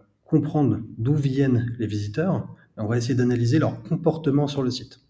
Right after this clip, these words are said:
Par exemple, en enregistrant, euh,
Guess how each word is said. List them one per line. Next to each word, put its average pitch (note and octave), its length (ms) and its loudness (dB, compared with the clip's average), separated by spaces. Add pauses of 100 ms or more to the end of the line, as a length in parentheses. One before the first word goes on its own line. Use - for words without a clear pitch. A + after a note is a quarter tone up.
(540)
Par G2+ 100 -2
exemple, B2 320 0
en G#2+ 140 0
enregistrant, A#2 840 0 (240)
euh, F#2+ 200 -8